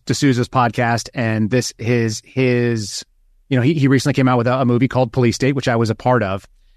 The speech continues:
And I think it's been sort of cast as a, a right-wing narrative, a right-wing issue. Do you see government censorship and sort of the apparatus that allows a lot of these sort of weaponized pieces of government to be a left or right issue at all?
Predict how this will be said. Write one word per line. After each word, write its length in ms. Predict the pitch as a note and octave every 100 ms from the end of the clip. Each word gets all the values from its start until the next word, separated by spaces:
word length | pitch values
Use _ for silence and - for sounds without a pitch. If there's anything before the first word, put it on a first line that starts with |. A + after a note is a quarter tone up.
| _
And 260 | B2 B2 C3 - _ _
I 80 | D#3
think 220 | C3+ G3+
it's 100 | G3
been 160 | D#3 E3+
sort 220 | - D#3+
of 160 | C3+ - _
cast 400 | - E3+ G3+ - -
as 180 | D3 C3
a, 260 | C3 B2+ -
a 100 | C3
right-wing 600 | A#2+ F3+ E3 D3+ D3 D#3+
narrative, 340 | C3+ C#3 C3+
a 80 | B2
right-wing 600 | A2+ C#3+ D#3 C#3 C3 C3 -
issue. 560 | E3 D#3+ - G#2 F2 G2 - _ _ _ _ A3+
Do 120 | C#3
you 100 | G#3+
see 560 | - G3+ F3+ F3 E3 - _ - - _ -
government 360 | C#3 D3+ D#3+ C#3
censorship 600 | C3 B2+ C3 C3+ A#2 - -
and 340 | A#2+ A#2 B2+
sort 160 | - C3+
of 40 |
the 120 | B2+
apparatus 560 | C#3+ C3+ C#3+ B2+ B2+ B2
that 120 | C3+
allows 360 | A2+ A#2 A#2 A#2+
a 60 |
lot 180 | A2 A2+
of 60 | A2+
these 160 | A2+
sort 180 | - A2+
of 60 | G2+
weaponized 420 | A2+ A2+ A2 G#2
pieces 240 | B2 G#2+
of 60 | G#2+
government 360 | A2+ G#2+ G#2+ -
to 80 | -
be 260 | A2 A2+ A#2
a 160 | A2 G#2
left 300 | A2 B2 -
or 80 | B2
right 220 | G2+ G2+
issue 240 | A2 -
at 80 | G2+
all? 180 | F#2+ F#2